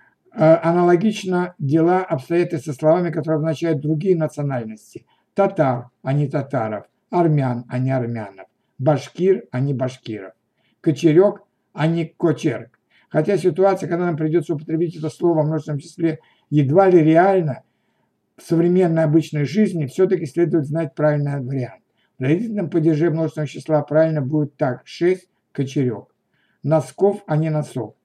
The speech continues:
В отличие от предыдущего, это слово большинство из нас употребляет практически каждый день. Для тех, кто никак не может запомнить, даем подсказку. Носки в родительном падеже множественного числа — это фамилия известного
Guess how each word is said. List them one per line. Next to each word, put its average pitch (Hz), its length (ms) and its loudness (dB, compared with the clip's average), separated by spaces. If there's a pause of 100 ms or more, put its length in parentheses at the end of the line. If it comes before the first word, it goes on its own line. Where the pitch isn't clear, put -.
(300)
В 139 80 0
отличие 185 400 2
от - 100 -6
предыдущего, 170 640 0
это 156 220 0
слово 196 320 0
большинство 156 500 -2
из 160 80 0
нас 160 220 -4
употребляет 151 580 -4 (240)
практически 139 480 -8
каждый 135 400 -2
день. 113 340 -10 (260)
Для 135 140 0
тех, 185 220 0
кто 175 120 0
никак 160 360 0
не 160 80 -4
может 156 320 0
запомнить, 180 460 0
даем 156 240 0
подсказку. - 760 -8 (260)
Носки 156 540 0
в 165 80 2
родительном 151 420 0
падеже 139 320 -2
множественного 170 400 -4
числа — 151 420 0 (200)
это 147 240 -2
фамилия 175 580 2 (500)
известного 165 880 4